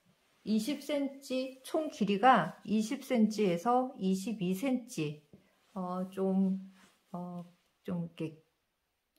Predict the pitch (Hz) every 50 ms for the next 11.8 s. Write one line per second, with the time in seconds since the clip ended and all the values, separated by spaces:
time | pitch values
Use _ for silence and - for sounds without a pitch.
0 | _ _ _ - - - 196 214 196 208 208 208 208 - - 226 226 226 240 240
1 | 240 233 233 233 226 226 226 226 226 233 233 226 - - - _ _ _ _ _
2 | 185 190 196 196 214 220 220 214 220 220 185 175 175 185 196 214 208 208 208 202
3 | 202 220 233 254 277 269 202 190 202 196 202 233 190 185 185 185 190 254 262 247
4 | 226 - - - - 180 160 160 156 160 160 - - - _ _ _ - 202 202
5 | 202 247 247 - - 320 311 320 - 330 302 277 - - 247 240 - 226 214 214
6 | 220 214 220 214 - 175 151 - 214 196 190 190 196 196 196 226 269 320 320 -
7 | - - - - - - - _ - 214 226 240 247 247 214 175 175 190 208 202
8 | 214 214 - 185 170 175 196 190 196 208 202 185 190 185 208 240 233 196 - -
9 | - - _ _ - 208 202 - 285 277 - - 277 262 254 254 - - 180 156
10 | 151 156 - - _ _ _ - 220 208 202 202 - 262 269 285 294 285 - -
11 | _ _ _ _ - 302 302 302 - 269 294 320 330 330 320 -